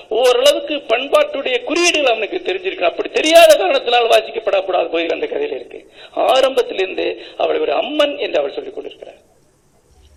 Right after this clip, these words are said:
அந்த வார்த்தை அந்த கதையில இருக்கும். "ஒரு அம்மன் சிலை போல் இருந்தாள்" என்று அவர் சொல்கிறார். அம்மன் சிலை நீங்க பார்த்திருக்கலாம். செப்பு திருமேனிகள சின்ன தோள்களும் சின்ன முலைகளும் கொண்ட,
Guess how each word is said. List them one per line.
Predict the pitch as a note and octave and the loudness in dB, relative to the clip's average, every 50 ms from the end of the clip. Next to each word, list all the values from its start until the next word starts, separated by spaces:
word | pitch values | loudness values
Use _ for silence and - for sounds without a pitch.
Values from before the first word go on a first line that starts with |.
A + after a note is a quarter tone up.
| _ _ _ _ _ _ | _ _ _ _ _ _
அந்த | - - - G3+ | -8 -4 0 2
வார்த்தை | G3 A#3 C#4+ D4 - C#4 B3+ G#3+ - - - | 4 4 4 2 0 -2 -4 -4 -4 -6 -8
அந்த | - - - | -8 -6 -4
கதையில | - - E3+ E3+ E3 D#3+ | -2 -2 -2 0 -2 -2
இருக்கும். | D3 C3+ - - - - - - _ _ _ _ _ _ _ _ _ - | -4 -6 -8 -12 -18 -20 -20 -20 _ _ _ _ _ _ _ _ _ 0
"ஒரு | A3 A3+ | 4 4
அம்மன் | A3+ A3+ D4 E4+ E4+ F4 F4 E4 E4+ | 4 4 4 4 4 4 4 2 0
சிலை | - D#4 E4+ E4+ E4 | 0 2 2 2 4
போல் | D#4 D4 C#4+ | 4 4 4
இருந்தாள்" | C4+ A#3 A3+ A3 G#3 - - - - - - - - - _ _ _ _ _ _ _ _ _ _ _ _ _ _ _ _ _ _ _ _ _ _ _ | 4 0 -2 0 0 0 0 -2 -6 -12 -16 -20 -20 -20 _ _ _ _ _ _ _ _ _ _ _ _ _ _ _ _ _ _ _ _ _ _ _
என்று | - A3+ A3 A3+ | -2 2 4 4
அவர் | G#3+ F#3+ - | 4 4 2
சொல்கிறார். | - D#3+ - - - - - - - _ _ _ _ _ _ _ _ _ _ _ _ _ _ _ _ _ _ _ _ _ _ _ _ _ _ _ _ _ _ _ _ _ _ _ _ _ _ - | -2 -8 -10 -10 -14 -16 -18 -20 -20 _ _ _ _ _ _ _ _ _ _ _ _ _ _ _ _ _ _ _ _ _ _ _ _ _ _ _ _ _ _ _ _ _ _ _ _ _ _ -6
அம்மன் | - G#3 B3 C4 C4 - | -4 -4 -2 -2 -2 -2
சிலை | - G#3 G#3 F#3+ F#3 F#3 | 0 0 0 0 0 -2
நீங்க | E3 D#3 D#3+ E3+ F3 | -4 -2 -2 -2 -2
பார்த்திருக்கலாம். | - - - - - A#2 - - - - - | -2 -6 -8 -8 -8 -10 -12 -14 -18 -6 -4
செப்பு | G3+ G#3 - - B3+ | -4 -4 -4 -8 -12
திருமேனிகள | A#3+ - A#3 A3 G3+ F#3 E3+ E3 E3 D#3 D3 D#3+ D#3+ D#3+ | -10 -8 -8 -8 -6 -6 -6 -6 -6 -6 -6 -6 -6 -6
சின்ன | - A#3 B3+ C4 C4 C4 B3+ | -6 -8 -8 -8 -4 -4 -6
தோள்களும் | A3+ - - G3+ G3+ G#3+ F#3 F#3+ G3+ F3+ - F#3+ | -4 -2 -2 0 0 0 -2 -2 -4 -4 -6 -10
சின்ன | G#3+ A3+ A#3+ A#3+ A#3 A3+ G#3 | -12 -12 -8 -4 -4 -2 -2
முலைகளும் | F#3+ G3 G#3 G#3 G3+ G#3 G#3 G3 F3 | -2 -2 -2 0 -2 -2 -4 -6 -6
கொண்ட, | - F3+ F3 F3 F3+ - - - - - | -6 -8 -8 -6 -4 -4 -4 -4 -6 -12